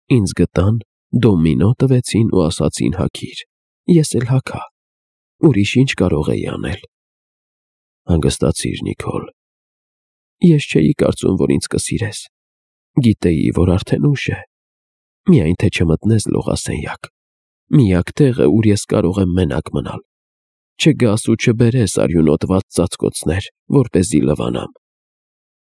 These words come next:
Հավաքիր քեզ, վեր կաց։ Հյուրասենյակից Ռոզմարին լսեց լողասենյակի դռան շրխկոցը։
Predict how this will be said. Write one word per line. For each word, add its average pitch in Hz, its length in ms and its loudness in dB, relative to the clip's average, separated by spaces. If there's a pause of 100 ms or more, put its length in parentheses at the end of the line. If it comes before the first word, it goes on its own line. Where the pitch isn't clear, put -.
Հավաքիր - 480 -2
քեզ, - 240 -8 (360)
վեր 95 220 0
կաց։ - 300 -10 (840)
Հյուրասենյակից 80 880 2
Ռոզմարին 76 560 0
լսեց 73 420 0
լողասենյակի 76 880 0
դռան 67 420 -2
շրխկոցը։ - 800 -8